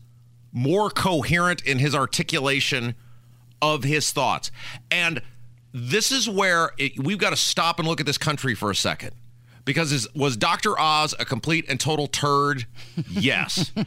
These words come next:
Speaker 1: Was Oz a carpetbagging zero? Yes. But what reasonable person,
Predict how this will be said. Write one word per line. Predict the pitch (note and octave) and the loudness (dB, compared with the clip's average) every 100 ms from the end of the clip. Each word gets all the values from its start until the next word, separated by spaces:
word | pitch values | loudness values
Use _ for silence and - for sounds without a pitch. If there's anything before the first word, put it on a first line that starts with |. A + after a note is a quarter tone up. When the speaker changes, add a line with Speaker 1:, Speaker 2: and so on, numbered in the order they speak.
| - | -2
Speaker 1:
Was | F3 C#3 - | -2 0 0
Oz | D#3+ E3+ F3 E3+ - | 0 2 2 0 -2
a | B2+ | -4
carpetbagging | - F3 E3+ A#2+ D#3+ D#3+ D3 B2+ | 0 0 -2 -2 0 0 0 0
zero? | C3+ D#3 D3+ C#3+ C3 - - | 0 2 2 2 0 -6 -12
Yes. | - A2+ D3+ G2 - - - - - - - - | -4 0 2 0 -2 -4 -4 -10 -20 -20 -20 -4
But | G2 F#3+ - | -2 0 0
what | D3 A#3 - - - | 2 2 0 -8 -6
reasonable | B2 A#2 F3+ A#3 G#3+ G#3+ F3+ | -6 0 2 4 2 2 0
person, | D3+ F#3 A3 G#3 - - C3 | 0 0 2 2 -2 -6 -10